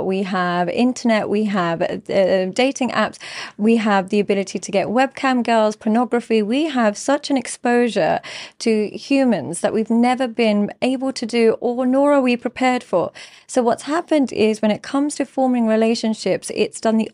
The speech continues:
opposite. What it's done is made people crave connections but have no idea where to start and how to connect.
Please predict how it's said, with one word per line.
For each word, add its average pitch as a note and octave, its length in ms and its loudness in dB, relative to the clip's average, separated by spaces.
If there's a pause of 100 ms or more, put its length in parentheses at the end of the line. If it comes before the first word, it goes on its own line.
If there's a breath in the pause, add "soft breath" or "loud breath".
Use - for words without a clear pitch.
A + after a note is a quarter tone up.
opposite. - 580 -4 (320 loud breath)
What A3+ 160 2
it's - 220 -4
done C4 180 2
is A3 220 -2
made A#3 260 0
people A3+ 300 -2
crave D4 480 0
connections B3+ 560 0
but - 160 -2
have G#3 160 -4
no A#3+ 360 2
idea A3 440 0
where G3+ 200 2
to G3+ 140 -4
start F#3 500 -2
and F#3+ 160 -4
how F#3 280 -4
to F#3 160 -6
connect. - 480 -4